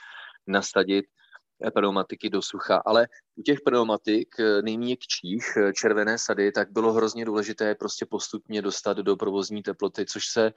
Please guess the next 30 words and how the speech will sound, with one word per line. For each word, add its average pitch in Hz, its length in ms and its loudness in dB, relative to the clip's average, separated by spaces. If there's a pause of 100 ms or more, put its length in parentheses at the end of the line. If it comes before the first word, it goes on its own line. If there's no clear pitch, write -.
(460)
ukázalo 120 680 4 (160)
ještě 113 360 0
větší 120 300 -2
výzva 113 300 0
než 117 220 0
to, 113 100 -2
že 107 100 -4
by 107 100 -4
ty 113 120 -4
pneumatiky 113 720 0 (680)
snad 110 260 2
nedržely, 101 460 2
protože 101 400 -2
ona, 98 180 0
ta 107 140 2
závodní 95 500 0
stopa, 92 480 0 (380)
už 98 160 -8
byla 104 220 4
poměrně 101 400 -4
solidně 101 360 -2
suchá. 80 360 -4
Takže 82 220 -8
tohle 92 200 -2
bylo 92 160 0
zásadně 98 600 -2
o, 95 240 2
eh, - 600 -8
provozní 110 500 2
teplotě 101 640 0